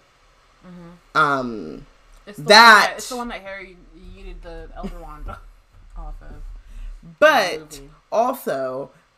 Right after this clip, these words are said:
Speaker 2: um, was not a part of the <laughs> original books.
Speaker 1: Yeah.
Speaker 2: Alfonso Cuarón <laughs> added it 'cause he was like, "I have, I peep a vision, I have a mood, I have a vibe that I'm going for."
Speaker 1: Mm-hmm.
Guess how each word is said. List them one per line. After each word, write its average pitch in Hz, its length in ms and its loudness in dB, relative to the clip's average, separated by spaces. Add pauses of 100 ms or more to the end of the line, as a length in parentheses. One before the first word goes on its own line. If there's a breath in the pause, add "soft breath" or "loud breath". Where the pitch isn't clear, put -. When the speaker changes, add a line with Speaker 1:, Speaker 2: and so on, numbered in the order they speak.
(120)
Speaker 2:
um, 156 640 -2 (160)
was 196 240 4
not 196 220 2
a 185 40 -2
part 175 320 -2
of 214 160 -2
the - 60 2
<laughs> - 20 6
original 170 640 -2 (240)
books. 156 460 -4
Speaker 1:
Yeah. - 160 -18 (380 soft breath)
Speaker 2:
Alfonso 208 420 2
Cuarón 240 760 -2
<laughs> - 40 -20
added 233 300 0
it 277 140 -10
'cause 214 100 -10
he 202 100 -12
was 180 200 -10
like, 151 240 -6
"I 151 160 -2
have, 147 320 -4
I 143 80 -8
peep 165 300 -14
a 135 60 -10
vision, 143 300 -6
I 135 80 -8
have 139 160 -10
a 135 60 -8
mood, 139 340 -6
I - 80 -10
have 135 120 -8
a - 20 -10
vibe 127 400 -4
that 147 80 -8
I'm 147 100 -8
going 143 240 -4
for." 156 300 -4
Speaker 1:
Mm-hmm. 175 440 -18